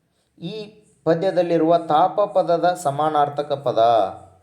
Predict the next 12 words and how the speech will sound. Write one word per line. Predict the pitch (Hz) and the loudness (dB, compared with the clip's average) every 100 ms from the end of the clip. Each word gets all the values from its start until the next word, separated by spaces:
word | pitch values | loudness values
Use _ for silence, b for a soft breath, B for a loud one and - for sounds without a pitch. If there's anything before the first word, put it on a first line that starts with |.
| _ _ _ _ _ _ _ | _ _ _ _ _ _ _
ತಾಪ | 143 160 180 | -2 0 0
ಪದದ | 160 147 156 165 | 0 0 0 -2
ಸಮಾನಾರ್ಥಕ | 151 139 139 135 135 | -2 -2 -2 -2 -4
ಪದ | - 123 117 | -6 -4 -4
ನೋಡೋಣ. | 117 113 113 139 - - 165 | -4 -6 -6 -8 -10 -4 -4
ಆಯ್ಕೆಗಳು | 165 180 143 151 165 - - _ _ | -2 -2 0 0 -2 -8 -20 _ _
ಎ | 143 170 | -4 -2
ತಂಪು, | 165 156 160 160 170 | 0 0 -2 -4 -4
ಬಿ | 165 131 165 156 | -4 -2 0 0
ಶೀತ, | 160 165 160 156 175 - - | 0 -4 2 2 2 -4 -16
ಸಿ | - 156 170 - | -12 -10 -8 -6
ಉಷ್ಣತೆ, | 151 - 165 - 165 185 - | -8 -6 -6 0 0 0 -8